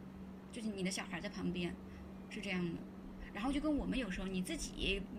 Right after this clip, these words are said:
你，你不觉得，但你打电话跟父母讲的时候，你就会哭，就是这种感觉。一旦你面对这样的人的话，你就会把很多事情放大。其实就没有，没有那么，没有，没有那么夸张，反正我经常会这样。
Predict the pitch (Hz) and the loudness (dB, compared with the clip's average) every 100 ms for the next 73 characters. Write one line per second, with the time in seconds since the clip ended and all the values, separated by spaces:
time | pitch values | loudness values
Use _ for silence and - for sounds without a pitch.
0 | 180 220 - - 190 190 180 240 208 180 | 0 0 -2 -4 -2 2 2 2 0 0
1 | - 277 277 302 - - 240 233 262 233 | 0 4 4 4 2 2 2 2 2 2
2 | 233 294 214 220 180 196 180 208 190 - | 0 2 2 2 2 2 2 0 -2 -4
3 | 190 214 302 285 254 220 - - - - | -4 -2 0 2 2 0 -2 -4 -6 -6
4 | - - 320 285 240 294 285 269 277 233 | -6 0 4 4 6 8 6 6 4 2
5 | 185 - 214 240 196 208 247 214 190 196 | 0 0 0 0 0 0 0 0 0 0
6 | 233 226 262 196 233 - - - - 311 | 0 0 -2 -2 -2 -4 -6 -6 2 2
7 | 339 339 - - - - - - - 320 | 4 2 0 -6 -8 -10 -10 -10 0 4
8 | 214 247 254 175 - - - - - - | 6 6 4 0 -4 -10 -10 -10 -10 -2
9 | 208 277 311 226 220 208 190 185 180 220 | 4 6 6 6 4 4 2 2 2 0
10 | - - 247 294 285 233 - 190 185 180 | -2 0 4 6 6 4 0 0 2 0
11 | 202 196 220 240 170 123 190 254 262 226 | 0 -2 -2 0 0 0 2 2 4 2
12 | 202 175 170 | 2 2 2